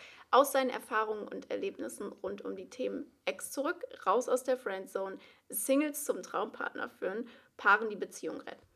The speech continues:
Emanuel ist außerdem regelmäßig als Experte in Funk und Fernsehen zu sehen, zum Beispiel im Sat eins Frühstücksfernsehen oder auf R T L, Six oder im Z D F.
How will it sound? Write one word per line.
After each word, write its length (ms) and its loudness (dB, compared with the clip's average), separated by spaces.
Emanuel 440 10
ist 140 4
außerdem 340 4
regelmäßig 600 0
als 160 -4
Experte 580 -4
in 180 -4
Funk 320 -2
und 180 -6
Fernsehen 460 -4
zu 120 -14
sehen, 320 -4
zum 160 -6
Beispiel 380 -2
im 140 -6
Sat 280 -4
eins 200 -4
Frühstücksfernsehen 880 -6
oder 240 8
auf 120 -2
R 140 -4
T 120 -8
L, 280 2
Six 320 -4
oder 200 -4
im 120 -10
Z 200 -12
D 80 -8
F. 140 -12